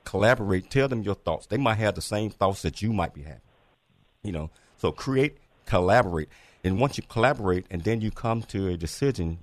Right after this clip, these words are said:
where you say, "I can do this. I can, I can really do this. I mean, I, I, yeah, thank you for that. I can do this." The, the, the third C is you have to be confident, confident in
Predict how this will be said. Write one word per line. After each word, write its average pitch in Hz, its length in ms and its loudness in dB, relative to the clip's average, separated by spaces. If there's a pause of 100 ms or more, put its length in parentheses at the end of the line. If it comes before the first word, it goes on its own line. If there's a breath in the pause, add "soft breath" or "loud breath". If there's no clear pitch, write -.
where 87 160 0
you 90 120 -2
say, 92 160 -4
"I 80 220 -8
can - 220 -20
do 139 160 -4
this. - 280 -16 (420)
I 117 100 0
can, - 160 -8
I 127 60 -2
can 110 200 2
really 110 220 8
do 143 240 6
this. 87 280 0
I 90 40 0
mean, 92 140 4
I, 120 160 6 (360 soft breath)
I, 110 320 0
yeah, 143 260 2
thank - 320 2
you 151 80 0
for 131 140 0
that. 123 160 2 (140)
I 135 80 6
can 139 140 0
do 139 180 4
this." 92 260 -2 (540 soft breath)
The, 85 280 4 (140)
the, 85 160 -2 (100)
the 87 100 -2
third 151 360 -4
C 85 380 -6 (340)
is 95 320 -2
you 98 120 -2
have - 280 -2
to - 60 -2
be 98 140 0
confident, - 840 4 (1120)
confident 143 420 2 (380)
in 107 220 6